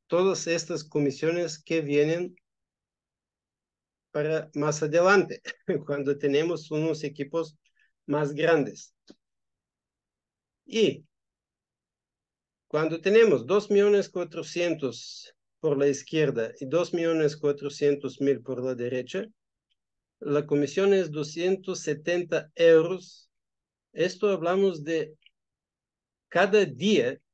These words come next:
cada día de la semana, menos domingo, se puede cerrar ciclo. Así que esto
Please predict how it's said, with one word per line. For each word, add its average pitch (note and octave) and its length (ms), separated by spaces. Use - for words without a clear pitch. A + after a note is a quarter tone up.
cada E3 320
día E3+ 220
de D3 120
la C#3+ 120
semana, C#3 640
menos D#3+ 440
domingo, C#3+ 580
se D3 260
puede E3 500
cerrar D3 560
ciclo. - 500
Así D#3+ 300
que F3 240
esto G#3 520